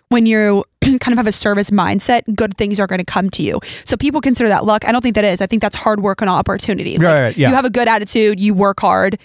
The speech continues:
Speaker 1: there's gonna be opportunity that comes your way. It's
Speaker 2: But it's
Speaker 1: not
Speaker 2: also following the drive, too. Like,
Speaker 1: Yeah.
Speaker 2: you can have all the best intentions, but if you don't do anything, like, let's say, let's go back to manifestation for a second. Let's say I wanna manifest,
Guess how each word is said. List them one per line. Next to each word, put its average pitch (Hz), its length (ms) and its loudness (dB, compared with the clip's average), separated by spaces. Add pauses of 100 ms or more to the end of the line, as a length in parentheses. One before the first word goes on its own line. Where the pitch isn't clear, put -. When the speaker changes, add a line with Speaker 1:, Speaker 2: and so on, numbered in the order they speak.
(160)
Speaker 1:
there's 240 160 0
gonna 254 140 0
be 220 120 0
opportunity 196 480 0
that 175 180 -2
comes 208 240 -4
your 180 140 0
way. 175 280 2
It's - 100 -6
Speaker 2:
But 170 100 0
it's - 80 -2
Speaker 1:
not 208 60 4
Speaker 2:
also 190 160 0
following 175 360 2
the 156 60 2
drive, 143 460 2
too. 147 260 2
Like, 131 120 0
Speaker 1:
Yeah. - 100 2
Speaker 2:
you 202 60 0
can 185 100 2
have 175 200 2
all 165 220 4
the 147 100 0
best 143 260 0
intentions, 139 460 2
but 127 140 2
if 117 80 0
you 151 60 4
don't 143 140 2
do 143 120 2
anything, 135 220 2
like, 143 160 0 (340)
let's 156 220 0
say, 147 260 2
let's 180 120 2
go 208 100 0
back 165 160 2
to - 80 0
manifestation 156 640 0
for 113 100 2
a 110 40 2
second. 107 340 0
Let's 196 160 0
say 190 140 2
I 165 180 4
wanna 170 180 2
manifest, 139 680 2